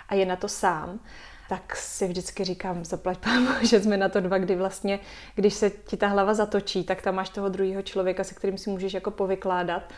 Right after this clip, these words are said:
a říct si jako, co vlastně chcem. Musíme si teď prostě říct, co opravdu jako chcem a ně-, nějakým způsobem se vždycky, vždycky jako myslím dostaneme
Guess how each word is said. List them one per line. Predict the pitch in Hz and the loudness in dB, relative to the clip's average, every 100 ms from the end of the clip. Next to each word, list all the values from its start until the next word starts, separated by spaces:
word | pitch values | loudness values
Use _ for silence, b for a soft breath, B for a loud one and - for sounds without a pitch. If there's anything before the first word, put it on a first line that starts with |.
| B B B B - | B B B B 4
a | 185 180 185 185 - - 64 - 180 185 | 6 8 8 4 -2 -6 -10 -8 -8 -8
říct | 190 196 - | -4 -4 -6
si | - 202 | -2 0
jako, | 190 180 190 190 185 185 185 185 185 196 175 175 180 | 0 0 0 4 4 2 2 0 0 -2 -4 -6 -10
co | - | -2
vlastně | 202 214 226 | 0 2 2
chcem. | - - 180 175 - - | 2 0 0 0 -8 -8
Musíme | 185 196 208 214 | -4 -2 2 0
si | 220 | 2
teď | 196 - | 0 2
prostě | 208 196 196 | -2 2 2
říct, | 202 190 - | 2 -2 0
co | - | 0
opravdu | 196 190 180 | 2 0 2
jako | 185 180 202 | 0 0 -4
chcem | - 190 190 B B B - | 0 0 0 B B B 2
a | 196 185 180 180 185 - | 4 6 6 6 4 2
ně-, | 196 - | -2 -2
nějakým | 196 180 208 | -2 0 -4
způsobem | - 190 202 190 | -6 -4 -2 -2
se | 190 | -2
vždycky, | 190 190 190 - 196 190 185 | 0 -2 -2 -2 2 4 2
vždycky | 180 185 - - | -2 -6 -6 -4
jako | 196 190 | -2 -2
myslím | 185 190 196 | -4 -2 -2
dostaneme | 180 - 185 185 185 | -2 -4 -4 -2 -4